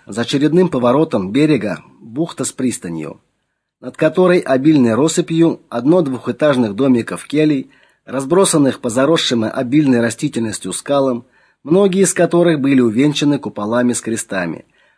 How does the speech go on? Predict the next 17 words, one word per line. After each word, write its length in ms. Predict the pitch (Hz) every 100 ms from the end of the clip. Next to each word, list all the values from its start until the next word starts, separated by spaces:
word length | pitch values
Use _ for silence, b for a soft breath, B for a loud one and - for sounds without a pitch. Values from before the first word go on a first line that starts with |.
| _
поднимался 580 | 120 127 160 190 180 180
вверх 300 | 139 165 147
принадлежавший 800 | 147 139 135 139 120 151 - 131
монастырю 500 | 120 117 - 131 143
Великой 400 | 120 117 113 98
Лавры 420 | 104 143 147 147
преподобного 680 | 139 104 110 113 107 107 101
Афанасия 640 | 98 104 110 113 - 101 82
Афонский 580 | 85 - 117 - 90
скит 360 | 82 - 165 -
Святой 460 | - 95 - 107 -
Анны. 460 | 98 87 71 65 - _ _ _ _ _ _ _ _ _
Затем 360 | 104 107 190 185
паром 360 | 139 123 147 117
вошел 340 | 107 135 127
в 80 | 98
бухту, 440 | 104 - - 57